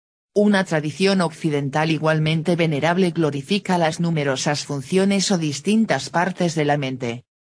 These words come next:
En la época clásica era común diferenciar entre razón, voluntad y sentimiento. Los pensadores medievales tenían su trivio de gramática, lógica y retórica, y su cuadrivio de matemáticas,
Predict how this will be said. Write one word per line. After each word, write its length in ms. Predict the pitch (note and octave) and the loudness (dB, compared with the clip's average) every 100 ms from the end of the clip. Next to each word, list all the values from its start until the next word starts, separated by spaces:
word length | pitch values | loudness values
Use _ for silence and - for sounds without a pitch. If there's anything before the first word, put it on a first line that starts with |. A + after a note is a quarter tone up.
| _ | _
En 200 | F#3 F3 | -2 0
la 160 | D#3+ D#3 | 2 2
época 400 | D3+ E3+ D#3+ C#3 | 0 -2 -2 -2
clásica 580 | D3+ E3+ F3+ F#3+ F#3 D#3 | 0 0 0 0 2 2
era 240 | F3 F3+ | 2 0
común 420 | - D3 D#3+ G#3 | 0 -2 2 2
diferenciar 720 | G3 F#3 D#3 C#3+ C3+ F3+ F3 | 2 0 -2 -2 -4 0 0
entre 320 | E3+ E3+ E3 D#3 | 2 0 0 0
razón, 520 | D3 C#3+ F#3 D4 - _ - | 0 0 0 0 -8 _ -2
voluntad 600 | D#3+ D#3 C#3 C#3+ F#3 F3+ | 0 0 -2 0 0 0
y 60 | |
sentimiento. 840 | D#3 E3 D#3 D3+ C#3 C3 B2+ B2 - _ _ _ - | -2 -2 -2 -2 -2 -4 -4 -6 -8 _ _ _ -2
Los 340 | G3 F3+ E3+ | 2 4 2
pensadores 720 | - E3 D#3+ C#3 F3+ A3+ A3+ G3+ | -2 -2 0 0 2 2 2 2
medievales 720 | F3 D#3+ D3+ E3 G#3+ G#3 - | 2 2 2 2 4 2 0
tenían 460 | D#3+ D#3+ F#3+ F#3+ | -4 0 0 0
su 160 | F#3+ D#3+ | 0 -4
trivio 400 | D#3+ A3+ G#3 G3+ | 0 0 2 2
de 140 | F3 | 2
gramática, 720 | D3 C#3 D3 C3+ C3 A#2+ G#2+ _ _ | 0 0 -2 -2 -6 -6 -6 _ _
lógica 600 | E3+ F#3 G3+ G#3 F3 E3+ | 2 2 2 -4 -2 0
y 120 | D#3 | 0
retórica, 760 | D3 D#3 D#3 F#3+ G#3 - B3+ C4 _ - | 2 0 0 0 0 -2 -4 -4 _ -2
y 100 | G#3+ | -2
su 180 | - E3 | 0 0
cuadrivio 600 | D3 B2+ D#3 F#3+ F#3+ E3 | 0 -2 2 2 4 2
de 120 | D3+ | 2
matemáticas, 920 | C#3 C#3 E3 E3 D#3 D3 D3 C#3+ - | 0 -2 0 0 -2 -2 -2 -4 -10